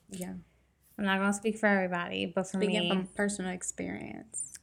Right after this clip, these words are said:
Speaker 2: it has not been reciprocated. That's so wild to me.
Speaker 1: Yeah. But also, it's only wild now to you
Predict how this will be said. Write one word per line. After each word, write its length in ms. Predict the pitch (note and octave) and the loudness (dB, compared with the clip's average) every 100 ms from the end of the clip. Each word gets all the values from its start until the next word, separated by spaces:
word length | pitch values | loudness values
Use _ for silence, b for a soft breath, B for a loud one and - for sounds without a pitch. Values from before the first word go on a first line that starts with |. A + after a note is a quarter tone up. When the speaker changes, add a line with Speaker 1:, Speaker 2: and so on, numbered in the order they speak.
| _ | _
Speaker 2:
it 80 | G#3+ G3 | 2 4
has 200 | F#3+ F#3+ | 2 4
not 260 | F#3 G3+ | 0 0
been 120 | G#3 | -2
reciprocated. 920 | G#3+ G3+ G#3+ G#3 G3+ - - - G#3 - | -2 -2 -4 -6 -10 -6 -4 -2 -4 -2
That's 180 | G#3+ G3+ | -2 2
so 160 | B3 B3 | 4 4
wild 520 | G3 G3 A3 F#3 - | 4 0 0 -2 -4
to 100 | F#3 | -6
me. 260 | F#3 F#3 F3+ | -4 -4 -4
Speaker 1:
Yeah. 320 | G3+ F#3+ F#3 | -2 -2 -2
But 120 | F#3+ | 0
also, 680 | - C#4 C4+ A3 G3 F#3+ G3 - b b b b | 4 4 4 4 4 2 -4 -10 b b b b
it's 160 | A#3 A3+ | -6 -2
only 260 | A#3+ C4 B3+ | 0 2 2
wild 480 | G#3+ A3 G#3+ G#3 | 4 4 4 2
now 800 | G3+ G3 F#3+ F#3 F#3+ G#3 B3 C4+ C4+ | 0 2 4 6 6 6 2 -2 -6
to 100 | - | -6
you 340 | B3 C4 D4+ | 0 2 2